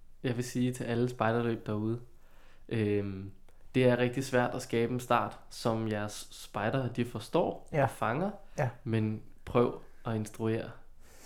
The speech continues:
Speaker 1: øh, dem, I skal bruge i den start. Altså, for
Speaker 2: Ja.
Speaker 1: fanden.
Speaker 2: <laughs>
Speaker 1: Øhm, men det er også, altså man kan sige, hvis man tager sådan et løb som Nathike,
Speaker 2: Ja.
Speaker 1: øh, der er, det ved jeg ikke, der er vel hundrede skuespillere
Speaker 2: Ja.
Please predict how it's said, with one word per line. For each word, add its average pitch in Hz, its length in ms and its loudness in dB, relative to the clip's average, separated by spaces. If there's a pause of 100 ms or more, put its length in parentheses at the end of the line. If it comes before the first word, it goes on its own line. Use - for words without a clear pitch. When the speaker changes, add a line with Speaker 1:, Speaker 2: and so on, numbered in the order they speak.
(280)
Speaker 1:
øh, 110 260 2
dem, 107 260 0 (140)
I - 40 -4
skal 123 300 -4
bruge 131 560 4
i - 40 0
den - 220 -2
start. - 540 0
Altså, 113 440 4 (480)
for - 440 -8
Speaker 2:
Ja. 135 60 2
Speaker 1:
fanden. 110 400 2 (320)
Speaker 2:
<laughs> 143 640 4
Speaker 1:
Øhm, 107 360 0 (760)
men 127 140 6
det 143 80 8
er 131 40 10
også, 160 200 10
altså 151 160 2
man 143 100 8
kan 135 80 4
sige, 147 320 4 (520)
hvis 143 160 2
man 156 140 6
tager 147 160 8
sådan 131 140 2
et 117 60 2
løb 117 180 2
som 117 140 -4
Nathike, 110 420 0 (320)
Speaker 2:
Ja. 135 100 6 (420)
Speaker 1:
øh, 113 480 0
der 117 60 4
er, 110 400 2 (360)
det - 80 -8
ved 57 60 -6
jeg 67 80 -6
ikke, - 180 -14 (420)
der 110 60 2
er 107 40 4
vel 110 100 6
hundrede 123 440 4
skuespillere - 680 -6 (160)
Speaker 2:
Ja. - 80 -4